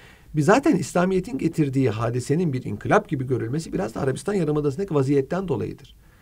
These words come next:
Yani o kadar köklü değişiklikler getirmiştir ki İslamiyet bir anda insanlar buna gönül rahatlığıyla uymuşlar. İşte bu sayede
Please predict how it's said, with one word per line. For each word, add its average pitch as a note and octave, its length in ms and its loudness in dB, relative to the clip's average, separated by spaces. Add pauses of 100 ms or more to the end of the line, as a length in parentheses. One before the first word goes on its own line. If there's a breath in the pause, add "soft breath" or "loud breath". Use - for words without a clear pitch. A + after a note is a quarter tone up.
(460 soft breath)
Yani B2 200 -2
o A2 80 -14
kadar F#3+ 380 0
köklü D#3+ 500 2
değişiklikler B2 480 -6
getirmiştir A2 600 -8
ki - 60 -16
İslamiyet C3+ 560 -6
bir D#3+ 160 -2
anda C#3 320 -6 (500 soft breath)
insanlar B2 480 -2
buna A#2+ 120 -4
gönül A#2+ 320 -2
rahatlığıyla G#2+ 420 -2
uymuşlar. G2+ 400 -6 (380 loud breath)
İşte D3+ 280 -4
bu G3+ 60 -6
sayede D3 460 -2